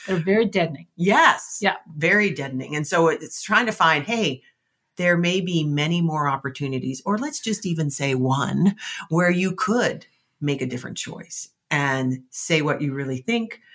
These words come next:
Speaker 2: do something that you really want in a way that makes you feel, because when you do, when you act as an agent on your own behalf in that moment, your energy will rush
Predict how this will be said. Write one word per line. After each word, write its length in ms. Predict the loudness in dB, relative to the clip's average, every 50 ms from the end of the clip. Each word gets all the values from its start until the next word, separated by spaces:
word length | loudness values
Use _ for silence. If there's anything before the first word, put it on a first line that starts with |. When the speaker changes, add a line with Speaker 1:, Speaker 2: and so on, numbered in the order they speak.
| -20 -20 -20 -12 _ -4
Speaker 2:
do 220 | 0 2 2 2 2
something 340 | 0 -2 -2 -2 -2 0 0
that 160 | 0 0 -2
you 100 | -2 -2
really 200 | -2 -2 -2 -2
want 560 | -2 -2 -2 -2 -2 -4 -6 -10 -12 -16 -18 -20 _ _ _ _ _
in 140 | 0 0 2
a 80 | 2 2
way 180 | 2 2 4 4
that 220 | 4 2 0 0
makes 280 | -2 -4 -2 -4 -4 -4
you 140 | -4 -4 -4
feel, 460 | -4 -4 -2 -2 -2 -2 -4 -6 -10 _ _ _ _ _
because 260 | -4 -2 0 0 0 0
when 140 | 0 0
you 100 | 0 0
do, 240 | 0 0 -2 -2 0
when 120 | 0 0 0
you 120 | 0 0 2
act 280 | 2 2 2 2 -2
as 140 | -4 -6 -4
an 160 | -4 -4 -4 -2
agent 360 | -2 0 0 0 -2 -6 -6 -4
on 140 | -4 -4 -4
your 160 | -4 -6 -4
own 280 | -4 -2 -2 -2 -2 0
behalf 600 | 0 -2 -2 -2 0 0 2 2 2 2 0 -4
in 140 | -6 -6 -2
that 220 | -2 -2 -2 -2
moment, 420 | -4 -4 -2 -2 -2 -2 -4 -6 -8 -14 -20 -20 -20 -12 _
your 340 | -2 0 2 2 2 0 0
energy 640 | -2 -2 0 0 0 0 -2 -2 -4 -4 -4 -4 -4
will 400 | -4 -6 -4 -4 -4 -4 -4 -4
rush 600 | -2 2 2 2 2 0 -4 -8 -10 -12 -14